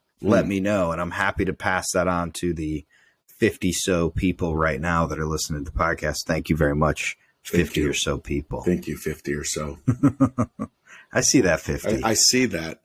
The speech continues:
Speaker 2: all the way up there
Speaker 1: <laughs>
Speaker 2: in the balcony.
Speaker 1: <laughs> Yes.
Speaker 2: I see you.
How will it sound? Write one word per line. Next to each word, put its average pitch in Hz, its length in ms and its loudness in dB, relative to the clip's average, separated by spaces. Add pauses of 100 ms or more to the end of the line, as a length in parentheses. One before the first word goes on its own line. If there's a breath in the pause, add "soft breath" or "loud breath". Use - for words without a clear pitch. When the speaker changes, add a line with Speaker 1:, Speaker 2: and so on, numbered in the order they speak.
Speaker 2:
all 117 220 6
the 131 100 4
way 131 160 6
up 131 100 2 (100)
there 120 280 4 (120)
Speaker 1:
<laughs> - 100 -10
Speaker 2:
in 110 220 2
the 107 60 2
balcony. 98 640 2
Speaker 1:
<laughs> - 40 -16 (400 loud breath)
Yes. 117 680 0
Speaker 2:
I 98 60 0
see 110 360 4
you. 87 200 4